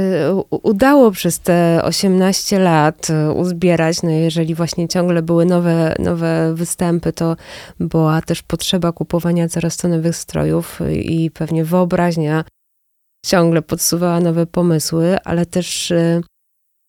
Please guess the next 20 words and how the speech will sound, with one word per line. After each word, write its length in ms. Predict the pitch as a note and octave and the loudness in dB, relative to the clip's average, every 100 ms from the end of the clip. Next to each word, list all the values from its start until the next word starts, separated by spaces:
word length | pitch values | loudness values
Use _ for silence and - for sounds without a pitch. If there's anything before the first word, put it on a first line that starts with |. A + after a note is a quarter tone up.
| - | -4
niektóre 720 | F3 F3+ F#3 F3 - F#3 F#3 | 0 2 2 0 0 0 2
stroje 460 | - - E3+ D#3 F3+ | 0 -2 0 2 2
były 240 | F#3+ G3+ | 2 2
wielokrotnie 640 | F#3 F#3+ G#3 - - G3 | 2 0 0 -2 -2 -2
przerabiane 760 | F#3 - F3 E3+ E3+ D#3+ G3+ B3 | -2 -2 -2 -2 0 0 0 0
i 320 | - G3 G3+ | 0 0 0
wykorzystywane 920 | F#3+ - G3+ F#3+ - F#3+ F3 F#3 G3 F#3+ | -2 -4 -4 -4 -4 -6 -2 0 0 -2
wciąż 360 | - F#3 - | -4 -4 -4
na 120 | G3+ | -2
nowo, 360 | G3+ G3 C#3+ C#3+ | 0 0 -2 -4
więc 340 | D3+ D3+ D3+ | -4 -6 -6
to 120 | - D#3 | -6 -4
też 240 | E3+ - | -4 -2
nie 120 | F#3 | 0
jest 220 | E3+ - | 0 -2
tak, 240 | - F3 E3+ | -4 -4 -4
że 400 | E3 E3 E3 D#3 | -4 -2 -2 -2
to 80 | - | -4
jest, 340 | D#3+ - - | -6 -6 -6
e, 200 | E3+ D#3+ | -2 -2